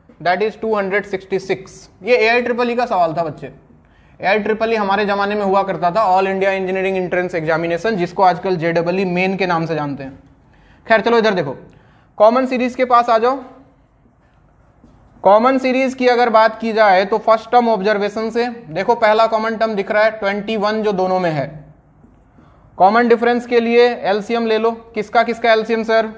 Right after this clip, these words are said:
Four and five का, कितना आता है? ट्वेंटी। और रही बात last term, तो एज्यूम कर लो दोनों में छोटा कौन दिख रहा है?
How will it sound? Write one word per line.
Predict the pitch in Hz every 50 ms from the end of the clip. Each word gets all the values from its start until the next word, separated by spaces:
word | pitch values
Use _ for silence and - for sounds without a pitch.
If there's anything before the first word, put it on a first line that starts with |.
| - - -
Four | - 214 214 214
and | 214 214 214 202
five | - 190 190 190 185 -
का, | - 175 165 160 165 - - -
कितना | 196 190 226 220
आता | 214 214 220 226 214
है? | 226 233 247 233 - - - _ _ _ _ _ _ _ _ _ _ _ _ _ _ _ _ -
ट्वेंटी। | 180 180 185 190 180 - 208 175 147 - - - - - _ _ _ _ _ _ _ _ _ _ _ _ _ -
और | - 175 190 208 214 202
रही | 196 196 196 226 233
बात | 202 214 214 - - - 190
last | 190 196 208 202 202 - -
term, | 220 196 170 139
तो | 131 127 - - 147 160
एज्यूम | 170 175 160 196 226 233 226
कर | 202 202 190
लो | 202 233 240
दोनों | 202 202 202 208
में | 214 208
छोटा | 208 214 202 196 214 208
कौन | 202 208 202 202 190
दिख | 170 147
रहा | 151 135 123
है? | - -